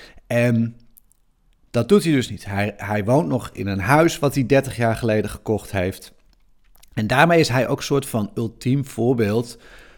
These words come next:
vind ik, van een rijk persoon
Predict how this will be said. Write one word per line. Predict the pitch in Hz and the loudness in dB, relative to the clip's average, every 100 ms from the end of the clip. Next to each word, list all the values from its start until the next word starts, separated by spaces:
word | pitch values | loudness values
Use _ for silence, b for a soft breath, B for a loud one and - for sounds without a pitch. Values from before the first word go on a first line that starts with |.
| B | B
vind | - 120 104 | -6 -4 -2
ik, | 107 120 | -4 -4
van | - 107 110 113 120 120 B B B _ _ | -4 0 2 2 0 -4 B B B _ _
een | - 101 | -10 -6
rijk | 101 117 147 - | 0 4 2 0
persoon | 110 120 110 113 117 | -6 -2 -2 -2 -4